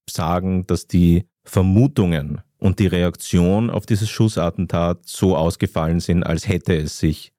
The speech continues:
um ein politisch motiviertes Attentat gehandelt. Sowohl Demokraten als auch Republikaner haben danach gesagt, das ist nicht, wie wir sind, so sind die U S A nicht, wir tragen unsere politischen Auseinandersetzungen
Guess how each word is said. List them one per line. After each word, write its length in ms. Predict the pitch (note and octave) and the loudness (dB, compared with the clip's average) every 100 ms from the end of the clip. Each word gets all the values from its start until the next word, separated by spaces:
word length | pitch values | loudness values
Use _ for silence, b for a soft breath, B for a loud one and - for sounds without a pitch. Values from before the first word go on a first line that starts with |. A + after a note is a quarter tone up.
| _ | _
um 180 | - F2 | 0 2
ein 140 | E2 D2+ | 2 2
politisch 400 | E2+ E2+ F2 E2+ | 2 2 0 0
motiviertes 800 | D#2 E2 D#2+ D#2+ E2 D#2+ - - | 0 2 2 2 0 -2 -4 -8
Attentat 520 | - D#2 D2 D#2 - | -6 -4 -4 -4 -4
gehandelt. 500 | D2 D2 D2+ D2+ - B B B B - | -4 -2 -2 -4 -6 B B B B -8
Sowohl 720 | - D#2+ E2+ E2+ F2 F2+ F#2+ _ - | -4 0 2 2 2 0 -4 _ -4
Demokraten 880 | F2 E2+ D#2 - E2 G#2 G2+ F#2+ F#2+ | 0 0 0 -2 -2 -2 0 0 0
als 180 | D#2+ | 0
auch 140 | F#2+ E2 | 0 0
Republikaner 800 | E2+ F2 F2 - D#2+ D#2+ D#2+ D#2+ | 0 0 0 0 0 0 0 -2
haben 180 | D#2+ | -2
danach 400 | D#2+ D#2+ D#2+ D#2+ | 0 0 0 -4
gesagt, 480 | - F#2 E2 E2 - | -4 -2 0 -2 -2
das 140 | D#2+ G#2+ | -2 -2
ist 260 | - - | -2 2
nicht, 540 | F2 - - - - _ | 2 2 -4 -18 -20 _
wie 260 | G#2 G2 F2+ | -2 2 2
wir 100 | F2+ | 2
sind, 360 | - A#2+ C3 - | 0 0 0 0
so 100 | G2 | 0
sind 280 | A2+ G#2+ | 2 2
die 80 | A2 | 2
U 100 | F#2+ | 2
S 160 | G2 - | 2 0
A 180 | D#2+ F2 | -2 0
nicht, 240 | E2+ - | -2 -2
wir 100 | E2+ | -2
tragen 340 | F2 D#2+ E2+ | -2 -2 0
unsere 460 | F2 E2 E2+ D#2+ E2 | 0 0 2 2 0
politischen 460 | - F2+ F2+ E2+ D#2 | 2 0 2 0 0
Auseinandersetzungen 1300 | E2 E2 D#2 E2 E2+ E2 - F#2 E2+ E2 E2 F#2+ | 0 -2 0 -2 0 -2 0 0 2 2 -2 -4